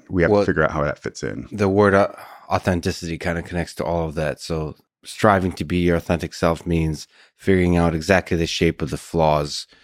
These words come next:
Speaker 2: the, the, the character of your, like, little demons that you get to play
Speaker 1: Mm-hmm.
Speaker 2: with, and around them finding a path to whatever the hell,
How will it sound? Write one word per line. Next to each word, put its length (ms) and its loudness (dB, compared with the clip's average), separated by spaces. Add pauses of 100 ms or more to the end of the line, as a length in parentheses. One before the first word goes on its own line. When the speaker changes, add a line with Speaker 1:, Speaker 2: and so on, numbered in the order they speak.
(340)
Speaker 2:
the, 720 4
the, 320 -6
the 100 0
character 520 4
of 80 2
your, 160 4 (140)
like, 500 -4
little 240 4
demons 500 2
that 60 0
you 120 2
get 160 0
to 60 -4
play 240 0
Speaker 1:
Mm-hmm. 100 0
Speaker 2:
with, 200 0
and 260 -4 (260)
around 380 4
them 140 2
finding 380 2
a 60 0
path 400 0
to 120 -4
whatever 320 -2
the 80 -6
hell, 420 -2